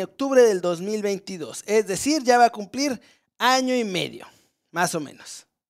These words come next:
Este es su tercer torneo. En el primer torneo las Chivas llegaron hasta la final, casi consiguen sorprender a todos y ganar el torneo de la Liga M X en su primera temporada con Bielko Paunovic.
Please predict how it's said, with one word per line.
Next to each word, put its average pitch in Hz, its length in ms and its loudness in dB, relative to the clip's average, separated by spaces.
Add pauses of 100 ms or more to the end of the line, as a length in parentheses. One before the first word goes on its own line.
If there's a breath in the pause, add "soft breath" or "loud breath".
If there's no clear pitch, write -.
(280)
Este - 180 -6
es 135 40 -4
su 151 120 -8
tercer 151 340 -4
torneo. 226 520 -2 (280 loud breath)
En 185 120 0
el 220 140 4
primer 233 300 0
torneo 233 340 0
las 208 240 2
Chivas 233 320 2
llegaron 196 380 2
hasta 165 260 0
la 160 140 2
final, 247 520 0
casi 226 640 2 (200)
consiguen 156 680 -6 (300 soft breath)
sorprender 175 580 0
a 196 180 2
todos 233 380 0
y 220 160 -4
ganar 196 600 0 (640)
el 156 180 -4
torneo 175 520 -2 (420 soft breath)
de 160 120 0
la 170 120 6
Liga 202 260 4
M 196 320 2
X 220 300 -2
en 175 120 -2
su 151 120 -10
primera 185 340 -2
temporada 220 640 2 (240)
con 262 320 4
Bielko 196 440 0
Paunovic. - 540 -2